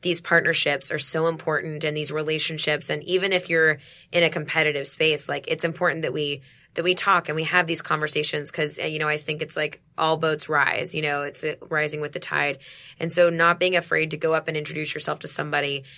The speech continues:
and have a conversation with them and not be worried about, like, "Oh, am I not important enough? Am I not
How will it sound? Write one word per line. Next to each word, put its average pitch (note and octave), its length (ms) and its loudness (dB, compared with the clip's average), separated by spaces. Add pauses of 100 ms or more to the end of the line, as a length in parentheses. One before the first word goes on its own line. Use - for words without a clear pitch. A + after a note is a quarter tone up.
(180)
and D#3+ 320 4
have D#3 240 2
a D#3+ 40 0
conversation D3+ 680 -2
with D3 140 -8
them D3 320 0 (320)
and E3+ 120 0
not D#3+ 220 6
be E3 120 0
worried D3+ 280 6
about, C#3+ 320 4
like, D3+ 240 0
"Oh, D#3 140 0
am D3+ 120 -4
I D3 120 0
not D3 180 0
important C#3 400 -6
enough? C#3 400 -6
Am D#3 140 0
I D3+ 160 2
not D3 320 4